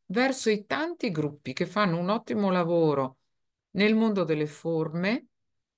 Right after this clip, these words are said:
e che possono venire nutriti interiormente, sostenuti, aiutati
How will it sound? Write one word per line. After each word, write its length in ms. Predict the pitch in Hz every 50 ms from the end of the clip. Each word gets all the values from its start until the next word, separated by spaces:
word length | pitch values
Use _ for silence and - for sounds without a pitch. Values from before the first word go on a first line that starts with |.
| _ _ _ _ _
e 140 | - 247 247
che 120 | - 254
possono 460 | 254 - 262 262 - - 220 208 208
venire 540 | 190 202 202 208 208 202 196 175 151 151 156
nutriti 840 | 165 190 226 254 302 294 - 254 247 240 226 202 165 - - 156 143
interiormente, 1160 | 147 156 165 160 180 190 190 196 190 180 180 175 170 180 185 190 190 180 165 151 - 151 151
sostenuti, 960 | - - - 175 175 - - - - 175 180 185 196 196 175 160 175 - 151
aiutati 840 | 147 160 190 220 226 - - 170 151 139 147 151 - - 214 240 311